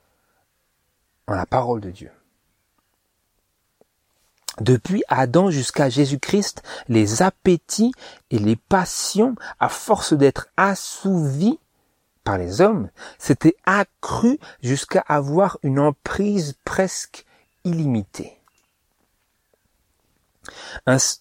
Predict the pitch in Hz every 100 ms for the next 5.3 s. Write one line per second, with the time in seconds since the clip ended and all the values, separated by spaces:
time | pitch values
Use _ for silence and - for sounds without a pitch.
0 | - 156 151 - 226 165 135 175 175 151
1 | 131 135 156 147 131 127 139 160 160 -
2 | 151 143 131 143 135 170 208 _ _ _
3 | 127 107 117 160 160 131 131 127 135 -
4 | - - - 120 - 175 160 151 135 131
5 | 127 147